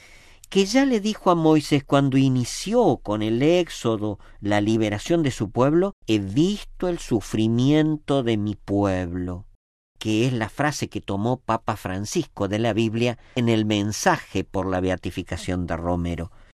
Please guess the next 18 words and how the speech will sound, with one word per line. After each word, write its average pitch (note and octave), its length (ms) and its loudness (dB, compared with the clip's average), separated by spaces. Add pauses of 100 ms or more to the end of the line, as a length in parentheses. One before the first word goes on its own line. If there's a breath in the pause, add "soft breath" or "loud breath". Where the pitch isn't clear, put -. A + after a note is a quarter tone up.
(300)
Pienso E3+ 360 4
que E3 140 6
ese D#3+ 180 0
veinticuatro E3 600 0
de C#3 100 2
marzo D#3 320 0
de C3+ 100 2
mil E3 160 4
novecientos D#3+ 560 0
ochenta, E3 560 0
cuando C3 400 2
el B2 100 2
asesino D#3 760 0
lo B2 220 4
ejecutó B2+ 680 0
de D3 100 2
un B2+ 180 0
tiro E3 480 2